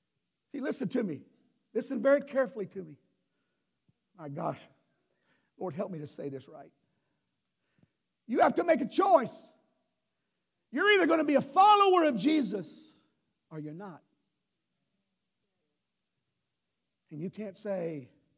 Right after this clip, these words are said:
I'll take the cross. I'll take the blood. I'll take his spirit. But I want to keep doing things the way I like to do them. You can't do that.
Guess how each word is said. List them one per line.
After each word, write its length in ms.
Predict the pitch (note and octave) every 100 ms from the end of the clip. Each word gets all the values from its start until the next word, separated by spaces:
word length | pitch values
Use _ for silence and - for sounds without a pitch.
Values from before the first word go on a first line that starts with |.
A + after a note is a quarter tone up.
| _ _ _ _ _ _ _ _ _ _ _ _ _ E3
I'll 140 | G#3+
take 260 | G3+ G#3+ -
the 80 |
cross. 720 | - G#3+ G#3+ A3+ - - - - _ _ _ _ _ _ _ _ -
I'll 160 | G3+
take 280 | - G#3+ F#3
the 40 |
blood. 720 | D#3 G3+ A#3+ A#3 A#3+ G#3+ G3+ D3 _ _ _ _ _ _ _ _ _ _ -
I'll 100 | G3+
take 240 | G#3 A3+ A3
his 140 | F3+
spirit. 580 | - - C#4 D4 C#4 C#4 - - - - _ _ _ _ _ _ _ _ _ _ _ _ _ _
But 140 | - C#3+
I 60 |
want 180 | F3 F#3+
to 60 | D#3+
keep 260 | - F#3+
doing 260 | D3+ A3+ D3+
things 280 | D#3+ C3+ B2
the 80 | C#3
way 160 | C#3+
I 80 | D3
like 260 | D3 D3+ -
to 80 |
do 180 | B2 G3+
them. 160 | E3 A2 _ _ _ _ _ _ _ _ _ _ _ _ _ _ _ _ _ C4 _ _ _ _ _ _ _ _ _ _ _ -
You 60 |
can't 260 | - D3+ C#3+
do 140 | F#3 E3
that. 200 | A2